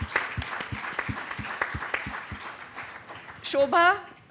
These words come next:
editor from since well before, <laughs> a hundred years, well before people like me joined journalism. And, uh, you know, and today, and today she's there, a political commentator,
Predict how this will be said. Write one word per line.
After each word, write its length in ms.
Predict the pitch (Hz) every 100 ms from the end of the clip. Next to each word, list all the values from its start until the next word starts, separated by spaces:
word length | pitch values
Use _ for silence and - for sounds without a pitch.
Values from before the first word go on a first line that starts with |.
| - - - - -
editor 540 | 247 294 - 311 311 -
from 400 | 269 262 254 262
since 440 | - 269 262 - - - - - - - 196 - 226
well 220 | 302 370
before, 420 | 381 - 302 294 - - -
<laughs> 140 | 349
a 140 | 294
hundred 380 | - 269 269 285
years, 340 | 262 262 277 240
well 180 | 254
before 420 | 254 262 285 269 277 - - -
people 200 | 339 262
like 180 | 254
me 200 | 240 262 294
joined 320 | 254 233 240
journalism. 580 | 240 233 233 233 247 359 - - - -
And, 400 | 208 220 220 302 - - - -
uh, 240 | 180 180 -
you 140 | 214
know, 140 | 208 208
and 220 | 202 214
today, 240 | 240 208 180
and 200 | 202 214
today 280 | 214 220
she's 320 | 330 - 202 180
there, 260 | 190 220
a 60 | 202
political 500 | - 220 226 254 233
commentator, 760 | 233 190 214 220 220 240 226